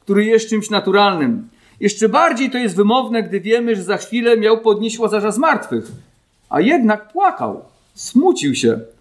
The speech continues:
razem z tymi, którzy przeżywali smutek. Stosował zasadę, którą później przedstawił nam Paweł w liście do Rzymian,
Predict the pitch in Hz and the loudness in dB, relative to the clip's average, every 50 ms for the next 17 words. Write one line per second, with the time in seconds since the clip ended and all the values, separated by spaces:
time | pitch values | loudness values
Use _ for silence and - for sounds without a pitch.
0 | _ - - 151 190 202 185 240 233 226 - - 269 269 262 269 262 269 277 240 | _ -6 -4 -2 -2 -2 -2 -2 -4 -4 -4 -6 -6 -2 0 0 0 0 0 0
1 | 262 233 226 - 233 220 240 220 254 262 254 262 247 - 269 285 262 - 160 123 | 0 0 0 0 0 2 2 2 2 2 2 0 -4 -6 -4 -2 0 0 0 -2
2 | - - - _ _ _ - - _ - - - 214 220 269 269 240 262 240 214 | -2 -6 -12 _ _ _ -20 -16 _ -8 -6 -6 -6 -4 -4 -2 0 0 0 0
3 | 214 220 220 - 254 262 254 247 277 269 269 - 240 226 220 208 220 240 269 240 | 0 0 0 2 2 2 2 0 -4 -8 -8 -2 0 0 0 0 0 -4 -4 -2
4 | 214 240 247 240 240 226 214 - - 254 247 226 240 233 214 208 196 - 214 220 | 0 0 0 -2 -2 -6 -6 -2 0 0 0 0 0 -2 -2 -2 -2 0 0 0
5 | 226 226 226 220 208 208 208 226 220 220 - 214 185 190 175 185 208 190 170 165 | 2 4 4 4 4 2 0 -6 -6 -6 -4 -2 -2 0 0 0 0 0 0 0
6 | 170 170 | -2 -4